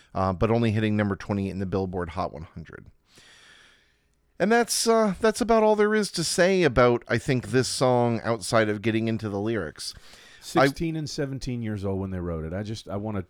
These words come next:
Speaker 2: uh, I wanna step back from that for just a second, back to that and say, i-, if he's like, he says, "And it sounds like it." Dude, if you sounded like that at sixteen and seventeen, props.
Speaker 1: There
Speaker 2: Really?
Speaker 1: are wor-, look, I, I mean, again, I,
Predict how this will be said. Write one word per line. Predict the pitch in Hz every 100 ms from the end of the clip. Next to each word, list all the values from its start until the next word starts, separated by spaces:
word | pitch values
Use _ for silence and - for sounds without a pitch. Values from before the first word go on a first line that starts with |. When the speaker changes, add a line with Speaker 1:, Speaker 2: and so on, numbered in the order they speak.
| -
Speaker 2:
uh, | 92
I | 71
wanna | 101 110 107
step | - 101
back | 90 92 -
from | 87 80
that | 76 -
for | 92
just | 82 -
a | 82
second, | - 82 - 98
back | 95 90
to | 90
that | 80 78
and | 113
say, | 92 85 80 92
i-, |
if | 98 82 107 _ _ _ -
he's | 147 127
like, | 135 120
he | 117 160
says, | - 143 113 127
"And | 113
it | -
sounds | - 107 104 92
like | 87 82
it." | 78
Dude, | - 139 165 135 _ _ -
if | 98
you | 135
sounded | 202 - 185 160
like | 147 135
that | 143
at | 131
sixteen | - 135 - 135
and | 117
seventeen, | 110 123 120 110 120 113 110
props. | - 92 76 - - _ _ _ _ _ _ - _ _ -
Speaker 1:
There | 151 262
Speaker 2:
Really? | 381 302
Speaker 1:
are |
wor-, | 185 220 180
look, | 180 208 - - - 131 - -
I, | 139 -
I | 151
mean, | 147 143 131 -
again, | 139 175 139 107 101 113 -
I, | -